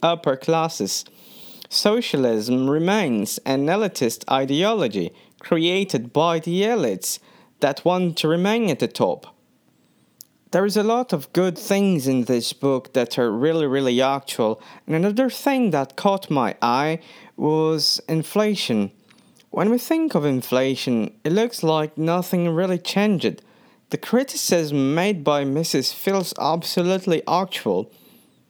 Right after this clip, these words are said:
When we look at the purchasing power of all the fiat money, uh, we can analyze that it's constantly decreasing, as central banks are constantly creating more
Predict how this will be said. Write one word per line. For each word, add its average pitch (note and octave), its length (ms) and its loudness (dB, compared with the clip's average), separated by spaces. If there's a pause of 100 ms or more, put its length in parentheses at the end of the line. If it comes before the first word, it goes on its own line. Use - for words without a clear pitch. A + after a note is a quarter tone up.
(280)
When F3+ 120 2
we G#3+ 80 2
look B3 180 0
at F3 80 -4
the E3 60 0
purchasing C#3+ 520 0
power C3+ 600 0 (100)
of B2 600 0
all F#3 240 0
the D#3+ 120 -2
fiat - 340 -2
money, B2+ 500 0 (420)
uh, C#3 380 2
we D#3+ 240 0
can G3 360 0
analyze D3+ 500 0
that C#3 240 2
it's C#3+ 240 -4
constantly D3 960 0 (280)
decreasing, D#3 760 0 (300)
as C#3 140 -2
central F#3+ 500 0
banks F3 560 0
are B2+ 200 2
constantly E3+ 840 0
creating D#3 680 0
more D3 300 2